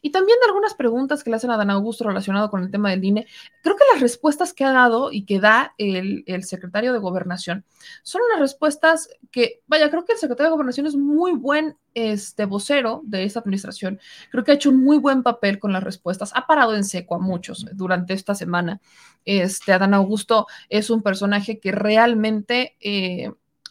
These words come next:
trae el estilo, creo que es un, eh, creo que es un sello tabasqueño. Yo, yo no conozco Tabasco.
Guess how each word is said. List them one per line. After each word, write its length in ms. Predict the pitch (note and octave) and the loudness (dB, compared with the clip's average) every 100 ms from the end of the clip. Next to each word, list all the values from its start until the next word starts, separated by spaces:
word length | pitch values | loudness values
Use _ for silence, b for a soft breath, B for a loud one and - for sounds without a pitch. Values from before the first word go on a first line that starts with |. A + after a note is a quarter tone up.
| - | 0
trae 260 | A#3+ B3 D4+ | 4 6 4
el 100 | D#4 | 2
estilo, 760 | A#3 - - C4 C#4 D4 C#4+ | 2 -2 -8 -2 0 0 -2
creo 160 | - B3+ | -8 -6
que 60 | D#4 | -6
es 120 | D#4 | -6
un, 260 | F4+ F#4 - | -8 -8 -10
eh, 280 | - - _ | -12 -14 _
creo 140 | D4 | -8
que 60 | F#4 | -6
es 120 | F#4 | -4
un 120 | D#4+ | -4
sello 220 | D4+ D4+ | -2 -2
tabasqueño. 380 | D4+ G#3 - A3 | -2 -4 -4 -4
Yo, 120 | A#3 | -4
yo 120 | A3 B3+ | 0 0
no 80 | |
conozco 340 | D#4 G#3 G#3+ B3+ | 2 0 0 -2
Tabasco. 420 | F#3+ E3 G3 - | -2 -2 -4 -18